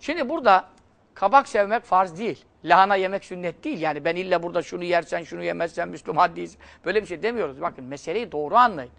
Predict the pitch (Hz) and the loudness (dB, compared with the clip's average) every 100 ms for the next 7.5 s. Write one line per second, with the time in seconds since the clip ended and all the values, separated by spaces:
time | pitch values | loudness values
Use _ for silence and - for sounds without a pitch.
0 | _ _ _ 143 185 185 180 190 175 175 | _ _ _ -8 -8 -8 -6 -6 -10 -8
1 | 190 277 - 220 233 _ _ _ 170 170 | -4 -4 -4 -6 -8 _ _ _ -4 -4
2 | 175 247 208 123 - _ _ _ _ _ | -8 -4 -2 -2 -10 _ _ _ _ _
3 | _ _ _ - 320 247 147 233 330 226 | _ _ _ -12 -8 -8 -8 0 4 4
4 | 175 143 185 285 311 190 202 254 330 269 | 2 -6 -6 -6 -8 -6 -6 -6 -4 -4
5 | - 381 302 208 156 - 226 _ _ - | -4 -6 -4 -2 -4 -6 -16 _ _ 2
6 | 330 302 294 - 208 143 - - 349 269 | 4 6 4 2 -6 -10 -12 -8 -6 -2
7 | 233 - 233 170 | -2 -2 -4 -4